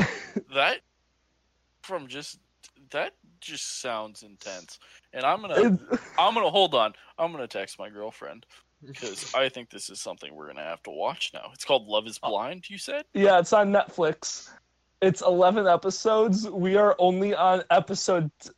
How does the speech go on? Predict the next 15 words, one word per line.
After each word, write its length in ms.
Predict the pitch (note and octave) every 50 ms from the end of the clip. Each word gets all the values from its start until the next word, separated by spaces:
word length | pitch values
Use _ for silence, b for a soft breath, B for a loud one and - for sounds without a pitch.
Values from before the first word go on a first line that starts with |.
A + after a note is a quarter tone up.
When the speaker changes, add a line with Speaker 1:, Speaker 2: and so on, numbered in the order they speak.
| _ -
Speaker 2:
ten. 340 | - - - G3+ F#3 F3+ E3+
We're 200 | E3 F3+ F#3+ F#3+
about 300 | F3+ F#3+ F3+ E3+ E3+ -
quarter 380 | - G3 F#3 F#3 F#3 F#3+ F#3+
of 80 | F#3 F#3+
the 40 | F3+
way 100 | F#3 F3+ E3
through 260 | - F3+ F3+ F3+ F3+
episode 400 | E3 - F#3 - F3 D#3+ D#3 -
ten. 420 | - - - G3 F3 D#3+ D#3+ D#3+ b b b b _ _ _ _ _ _ _ _ _ _ _ _ _ _ -
And, 580 | F3 G3 F#3 F3 E3+ D#3 D#3 D3+ D#3 D#3 D#3+ E3 - _ _ _ _ _ _ -
oh 240 | F#3+ G3 G3+ G3+
my 240 | G3+ G3 G#3 F#3+ F#3
God, 320 | F3 D#3 F#3 F3+ E3+ E3 -
there's 440 | F3 D#3+ G3+ F#3+ F#3+ F3 - - -